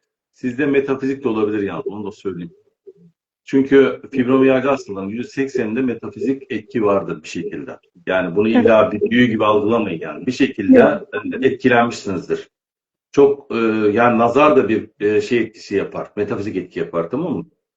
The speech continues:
Speaker 1: Bazılarının
Speaker 2: Hı hı.
Speaker 1: şey ise büyüden, büyü gibi etki yapar. Bazıları mesela gözleri o kadar etkilidir ki o şu an
Speaker 2: Hı hı.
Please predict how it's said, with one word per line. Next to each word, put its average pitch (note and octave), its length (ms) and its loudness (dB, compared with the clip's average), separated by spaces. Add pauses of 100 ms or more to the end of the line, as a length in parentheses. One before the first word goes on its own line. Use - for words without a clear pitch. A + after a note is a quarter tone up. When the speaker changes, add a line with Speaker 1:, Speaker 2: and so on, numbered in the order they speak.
(160)
Speaker 1:
Bazılarının A#2 560 6
Speaker 2:
Hı G2+ 40 -4
hı. - 40 -10
Speaker 1:
şey C#3+ 180 2
ise F#3+ 460 2
büyüden, C3+ 480 4
büyü D#3+ 160 4
gibi C#3 160 2
etki C#3+ 200 0
yapar. F#2+ 340 2
Bazıları G#2 380 0
mesela F#2 300 -8
gözleri A2+ 360 -2
o B2 100 -2
kadar B2+ 120 0
etkilidir C3 460 -6
ki - 160 -8 (380)
o A#2 100 2
şu C3+ 280 4
an G2 240 4
Speaker 2:
Hı - 40 -8
hı. - 40 -20